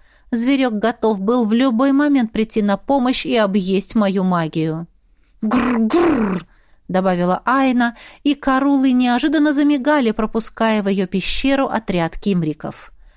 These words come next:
Уже знакомую мне белоснежную кошечку,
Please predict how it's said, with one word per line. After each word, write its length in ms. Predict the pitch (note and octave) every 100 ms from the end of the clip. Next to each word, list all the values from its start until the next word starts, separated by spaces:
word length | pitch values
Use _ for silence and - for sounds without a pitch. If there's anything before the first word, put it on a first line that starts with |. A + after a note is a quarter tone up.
| - - - - -
Уже 220 | A#3+ A#3
знакомую 600 | A3 A3 - F#3+ E3+ E3+
мне 240 | F3 F3+
белоснежную 760 | F3 F3 F3 - F#3 D#3 D#3+ D#3
кошечку, 580 | - C#4 D#4 - -